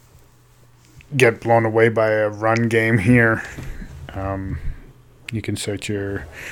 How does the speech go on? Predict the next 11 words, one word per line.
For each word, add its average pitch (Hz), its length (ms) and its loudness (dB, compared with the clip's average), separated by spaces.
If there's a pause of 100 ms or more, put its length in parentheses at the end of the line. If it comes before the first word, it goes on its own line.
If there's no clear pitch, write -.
(180)
your 110 120 -2
defense 104 420 -6
up 101 140 -8
a - 40 -8
certain 110 320 -8
way 110 260 -6
where 107 420 -8 (1040)
you 120 140 -2
take 107 300 -4
away 104 200 -2
the, 101 160 -6